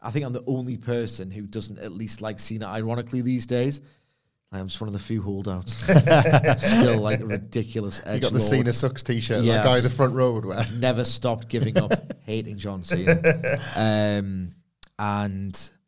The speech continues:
Speaker 1: Theory for me is just not it. I've said it a million times. He's a six point five at everything. He's what they like, and they tell you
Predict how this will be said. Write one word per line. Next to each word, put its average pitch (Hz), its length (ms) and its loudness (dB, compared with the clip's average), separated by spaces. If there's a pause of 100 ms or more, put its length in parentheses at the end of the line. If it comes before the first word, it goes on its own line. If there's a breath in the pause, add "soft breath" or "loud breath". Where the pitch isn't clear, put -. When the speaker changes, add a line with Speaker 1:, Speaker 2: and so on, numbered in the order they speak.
(600)
Speaker 1:
Theory 123 280 2
for 113 140 -6
me 107 120 -6
is 98 100 -6
just 92 160 -8
not 95 200 -10
it. 90 280 -12
I've 98 120 -10
said 107 180 -2
it 87 60 -8
a - 40 -10
million 110 400 -6
times. 95 460 -10
He's 90 120 -14
a 98 40 -8
six 139 240 -4
point 123 240 -4
five 113 300 -6
at 82 100 -10
everything. 98 480 -14 (320 soft breath)
He's 110 260 -6
what 113 280 -4
they 117 240 -2
like, 101 440 -8 (240)
and 104 100 -14
they 98 140 -10
tell 123 380 -4
you 104 240 -6